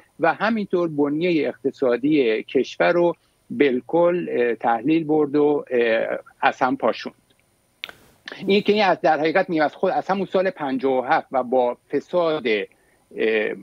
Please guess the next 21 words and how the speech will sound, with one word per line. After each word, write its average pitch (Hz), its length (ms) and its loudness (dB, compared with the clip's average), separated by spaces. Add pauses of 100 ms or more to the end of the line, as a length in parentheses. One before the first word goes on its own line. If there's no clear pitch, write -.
(400)
بنیاد 147 400 2
مستضعفان 131 680 -2
شروع 185 280 -2
شد 175 240 -2
تا 190 80 0
امروز 160 360 -2
ادامه 139 340 0
پیدا 120 300 -2
کرده. 127 400 -2
تقلبی 190 640 0
که 160 140 -4
اینا 147 240 0
اینجا 151 300 -2
می‌کنن 220 460 -4
اینه 226 220 0
که 190 340 0 (300)
ببینید 214 260 2
تو 247 120 -2
سیستم 190 540 0
بازار 139 600 0
آزاد 151 580 -2